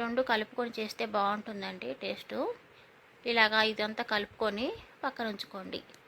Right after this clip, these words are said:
ఇప్పుడు స్టవ్ పైన ప్యాన్ పెట్టుకొని దానిలో హాఫ్ హాఫ్గా వేసుకొని, సగం సగం వేసుకొని దోరగా వేగనివ్వాలి.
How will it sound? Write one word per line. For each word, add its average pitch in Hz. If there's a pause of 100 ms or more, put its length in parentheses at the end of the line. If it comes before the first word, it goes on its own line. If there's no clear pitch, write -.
(380)
ఇప్పుడు 269
స్టవ్ 226
పైన 247 (120)
ప్యాన్ 220
పెట్టుకొని 214 (220)
దానిలో 208 (440)
హాఫ్ 220
హాఫ్గా 220
వేసుకొని, 214 (140)
సగం 233
సగం 233
వేసుకొని 220 (840)
దోరగా 233
వేగనివ్వాలి. 196